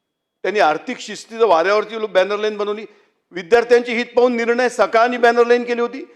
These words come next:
दबावापुढे झुकणार नाही लोकमतनी बॅनर लाईन केली होती, अकरावी परिषद गोंधळ मटानी बॅनर लाईन केली होती. मी विचार करत राहिलो की कुठेच बातमी नाही. मी सगळे चॅनल पंधरा मिनिटामध्ये लावले, कुठे त्याचा उल्लेख सुद्धा नाही. आणि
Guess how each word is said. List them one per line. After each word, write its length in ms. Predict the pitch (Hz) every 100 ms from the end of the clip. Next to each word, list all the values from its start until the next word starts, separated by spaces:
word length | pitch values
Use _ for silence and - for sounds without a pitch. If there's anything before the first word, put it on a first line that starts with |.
| _
दबावापुढे 680 | 160 180 190 240 247 247 240
झुकणार 380 | 190 185 226 240
नाही 140 | 247 220
लोकमतनी 460 | 190 185 247 240
बॅनर 300 | 247 240 240
लाईन 160 | 240 240
केली 180 | 233 233
होती, 320 | 240 269 - _ _
अकरावी 420 | 180 175 247 254
परिषद 400 | 254 240 240 247
गोंधळ 260 | 202 226 226
मटानी 420 | 190 185 247 254
बॅनर 260 | 247 247 254
लाईन 160 | 262
केली 180 | 254 247
होती. 280 | 247 262 233 _ _ _ _
मी 200 | 233 262
विचार 420 | 220 175 262 294
करत 280 | 294 285 262
राहिलो 340 | 247 196 233 269 - - 311
की 80 |
कुठेच 500 | 311 254 - 311 339
बातमी 340 | 320 302 320 330
नाही. 160 | 311 330 _ _
मी 100 | 269
सगळे 300 | - 240 294
चॅनल 400 | 302 220 - 311
पंधरा 320 | 277 262 269
मिनिटामध्ये 500 | 262 254 269 262 262
लावले, 280 | 262 262 285
कुठे 520 | - - _ 220 302
त्याचा 240 | 320 294 320
उल्लेख 320 | 220 208 302
सुद्धा 340 | 311 311 320
नाही. 160 | 311 302 - _ _ _ _ _ _ _ _
आणि 140 | 160